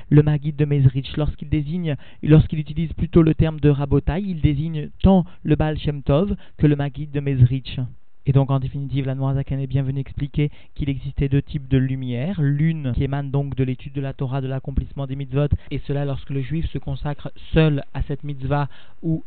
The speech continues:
à cette étude de la Torah, qui vient revêtir profondément l'âme, c'est-à-dire les forces de l'âme du juif, même dans ce monde-ci, lorsqu'il s'adonne à l'étude de la Torah ou l'accomplissement des mitzvot,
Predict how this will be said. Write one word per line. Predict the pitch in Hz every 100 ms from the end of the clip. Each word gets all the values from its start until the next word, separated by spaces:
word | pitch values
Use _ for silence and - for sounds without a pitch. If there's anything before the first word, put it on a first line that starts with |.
| -
à | 131
cette | - 131
étude | 131 - 165 135 -
de | 123 127
la | 123
Torah, | - 113 107 120 226 - - - - - - -
qui | 156
vient | 143 147 160 170 156 - -
revêtir | 131 139 147 - 160 -
profondément | - - 151 - 151 151 156 156 147 - -
l'âme, | 143 143 170 160 147
c'est-à-dire | 131 131 135
les | 135 -
forces | 165 170 - 139
de | 139
l'âme | 127 120 156 147
du | 139
juif, | 110 110 139 233 - 147 - -
même | 139 156 160 139
dans | 131
ce | -
monde-ci, | 135 123 123 - 151
lorsqu'il | 190 139 - 135
s'adonne | 131 135
à | 139
l'étude | 127 120 143
de | 135
la | 127
Torah | 131 123 135
ou | 127
l'accomplissement | 120 123 127 123 - 131
des | 123
mitzvot, | 123 110 117 143 -